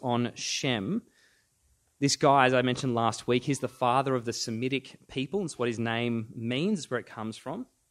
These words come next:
We follow him down to this guy called Eber. And Eber is actually where we get the word Hebrew from, right? All the Hebrew people come from Eber.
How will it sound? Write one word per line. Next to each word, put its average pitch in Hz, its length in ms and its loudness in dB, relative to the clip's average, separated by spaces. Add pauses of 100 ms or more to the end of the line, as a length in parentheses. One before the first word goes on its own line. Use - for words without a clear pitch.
(600)
We 151 100 -2
follow 160 380 2
him 208 480 0 (560)
down 151 300 2
to - 100 -6
this 143 140 0
guy 123 240 4
called 120 260 0 (100)
Eber. 151 440 2 (1160)
And 139 380 2
Eber 202 300 4
is 147 80 4
actually 151 260 0
where 135 260 4
we 131 100 -2
get 131 140 -2
the 135 60 -4
word 123 140 2
Hebrew 170 400 0
from, 80 360 -6 (220)
right? 123 240 0
All 175 300 6
the 151 100 4
Hebrew 185 340 2
people 123 280 0
come 120 300 -2
from 117 360 -4
Eber. 123 320 -2